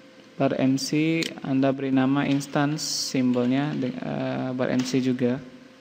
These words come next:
Lalu klik, klik frame satu layer logo dan tampilkan panel actions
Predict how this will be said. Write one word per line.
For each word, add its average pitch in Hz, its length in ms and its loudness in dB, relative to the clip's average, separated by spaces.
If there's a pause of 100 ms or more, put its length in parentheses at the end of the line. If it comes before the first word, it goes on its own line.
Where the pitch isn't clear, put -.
(1200)
Lalu 135 240 2
klik, 147 280 -2 (340)
klik 151 300 2
frame 139 480 2
satu 143 480 -2
layer 127 320 4
logo 127 480 0 (2250)
dan 123 160 0
tampilkan 131 640 -2
panel 127 320 2
actions - 880 -8